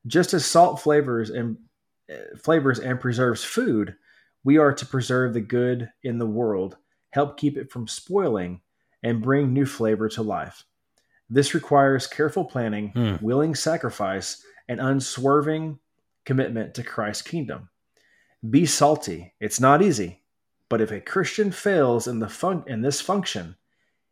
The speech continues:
Speaker 1: he or she fails to represent Christ in the world.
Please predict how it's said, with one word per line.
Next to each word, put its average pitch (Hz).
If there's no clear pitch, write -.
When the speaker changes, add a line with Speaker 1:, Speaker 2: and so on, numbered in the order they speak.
Speaker 1:
he 160
or 170
she 123
fails 131
to -
represent 123
Christ 101
in 131
the 135
world. 78